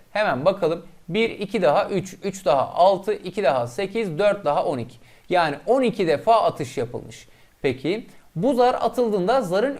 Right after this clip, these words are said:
üst yüzüne gelen rakamın bir olma olasılığı deneysel olarak kaçtır denilmiş. Bakın üst yüzüne bir sadece bir defa gelmiş.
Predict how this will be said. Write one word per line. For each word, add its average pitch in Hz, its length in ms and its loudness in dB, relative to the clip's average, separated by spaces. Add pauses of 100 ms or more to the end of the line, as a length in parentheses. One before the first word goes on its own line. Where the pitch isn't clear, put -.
üst 302 200 -8
yüzüne 233 220 -2
gelen 214 420 0
rakamın 214 520 -2
bir 285 200 0 (100)
olma 214 340 2
olasılığı 233 560 0
deneysel 247 440 2
olarak 277 400 2
kaçtır 151 400 0
denilmiş. 123 440 -4 (280)
Bakın 196 320 0
üst 247 220 -4
yüzüne 208 340 -2
bir 247 200 0 (160)
sadece 262 640 2
bir 269 220 2
defa 160 360 2
gelmiş. 127 540 -4